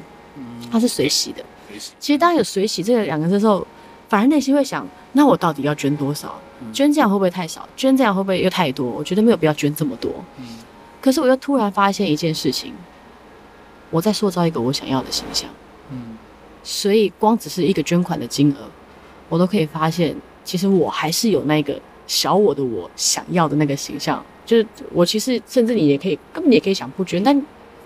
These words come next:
Speaker 2: 我的思维却跳到，我捐这样是不好看，那我是不是要捐高一点？别人捐多少，我这样捐是不行。
Speaker 1: 嗯。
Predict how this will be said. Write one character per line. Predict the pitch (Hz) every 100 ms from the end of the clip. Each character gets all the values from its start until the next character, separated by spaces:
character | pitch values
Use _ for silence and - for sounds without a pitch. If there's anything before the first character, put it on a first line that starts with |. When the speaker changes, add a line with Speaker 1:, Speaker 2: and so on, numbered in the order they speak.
| -
Speaker 2:
我 | -
的 | 175
思 | 175 - 240
维 |
却 | 202
跳 | 208 202
到， | 185 165 - _ _ _ - - - -
我 | 147
捐 | 185
这 | 226
样 | 220
是 | 202
不 | 196
好 | 151
看， | - 202
那 | 180
我 |
是 | 143
不 | 175
是 |
要 |
捐 | 175 185
高 | 180 170
一 |
点？ | 151 127
别 | 170
人 | 180
捐 | 208
多 | 214 208
少， | - -
我 | -
这 |
样 | 214
捐 | 202 202
是 | 196
不 | 196
行。 | 190 - - - - - 127
Speaker 1:
嗯。 | 113